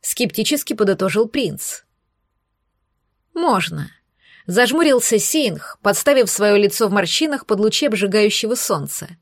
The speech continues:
"Но не каждый маг — волшебник". Мужчина улыбнулся одними уголками рта. "Зачем ты пришёл в эти земли?" полюбопытствовал маг.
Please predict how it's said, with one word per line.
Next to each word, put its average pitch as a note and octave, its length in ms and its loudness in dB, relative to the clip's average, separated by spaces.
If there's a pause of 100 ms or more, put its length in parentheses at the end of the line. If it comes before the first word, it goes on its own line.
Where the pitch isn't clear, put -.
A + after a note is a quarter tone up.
(800)
"Но F#3+ 180 0
не B3 160 0
каждый C4+ 360 0
маг — C4 420 -2 (180)
волшебник". F#3+ 1000 -2 (640)
Мужчина A3 460 2
улыбнулся G#3 540 0
одними B3+ 300 0
уголками G3+ 540 2
рта. D#3+ 420 -4 (1040)
"Зачем A3 480 0
ты D#4+ 100 -2
пришёл E4 440 0
в D#3+ 40 0
эти E3+ 220 -2
земли?" F3 480 -2 (640)
полюбопытствовал A#3 840 4
маг. D#3 400 -2